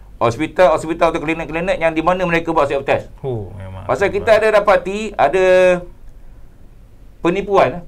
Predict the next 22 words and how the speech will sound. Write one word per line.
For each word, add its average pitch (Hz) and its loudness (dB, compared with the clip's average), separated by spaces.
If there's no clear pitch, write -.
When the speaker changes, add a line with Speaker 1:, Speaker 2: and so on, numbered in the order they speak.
Speaker 1:
penipuan. 147 -2
Bila 139 -4
kita 160 -4
siasat, 165 2
memang, 180 -2
ah, 147 2
rekod 165 2
tes-, 165 -2
pekerja 160 -4
tersebut 185 -2
tidak 165 2
terdapat 160 2
di 165 0
hospital 147 0
atau 127 -8
klinik 147 -4
tersebut. 127 -6
Ah, 104 -2
jadi, 127 -2
jadi 151 2
Jurukamp 151 -4
Mimet 175 0